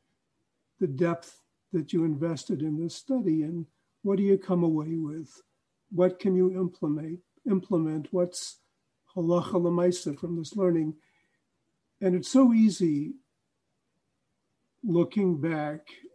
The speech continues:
at this great man, this gifted clinician, this dear rabbi. It's so easy to speak in very lofty terms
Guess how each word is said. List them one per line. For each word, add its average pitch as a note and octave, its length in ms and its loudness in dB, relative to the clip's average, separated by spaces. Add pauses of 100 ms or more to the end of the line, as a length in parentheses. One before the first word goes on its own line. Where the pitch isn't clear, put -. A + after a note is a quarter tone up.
(100)
at E3+ 180 -8
this E3+ 200 -4
great D#3 400 -2
man, E3+ 500 -6 (1200)
this F#3 180 -12
gifted E3+ 640 0 (640)
clinician, E3+ 840 0 (1080)
this D#3 540 -6 (340)
dear E3 240 2
rabbi. F3 600 -6 (480)
It's - 200 -12
so G3+ 180 0
easy F3 540 0
to - 180 -14
speak - 400 -6
in D#3+ 120 0
very D#3+ 220 0
lofty E3 580 -4
terms D3+ 720 -12